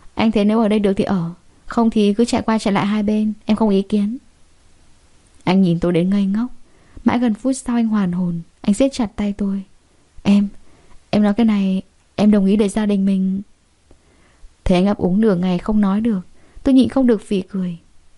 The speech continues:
"Thôi được rồi, gia đình mình ở bên nhau, được chưa?" Cảnh Long không nói không rằng ôm chầm lấy tôi.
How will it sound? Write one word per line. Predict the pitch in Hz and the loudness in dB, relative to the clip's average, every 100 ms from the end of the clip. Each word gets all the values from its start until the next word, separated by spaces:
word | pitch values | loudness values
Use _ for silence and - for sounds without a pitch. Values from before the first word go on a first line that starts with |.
| _ _ _ _ | _ _ _ _
"Thôi | 220 | 2
được | 190 | 2
rồi, | 190 190 196 196 - - - | 2 -2 -2 -6 -10 -20 -20
gia | - 214 | -4 0
đình | 208 202 | 2 0
mình | 196 | 0
ở | 196 | 0
bên | 180 220 220 | 0 0 0
nhau, | 220 214 208 | 0 -2 0
được | 208 | -2
chưa?" | 208 226 226 226 _ _ _ _ _ _ _ _ _ - | 0 -4 -4 -8 _ _ _ _ _ _ _ _ _ -6
Cảnh | 202 156 | -2 0
Long | 185 185 | 0 0
không | - 196 | 0 2
nói | 180 180 | 2 2
không | 220 214 | 0 0
rằng | 208 180 - | 0 -2 0
ôm | 214 | 0
chầm | - 196 | 2 0
lấy | 175 175 | 2 0
tôi. | - 202 202 | 0 0 -2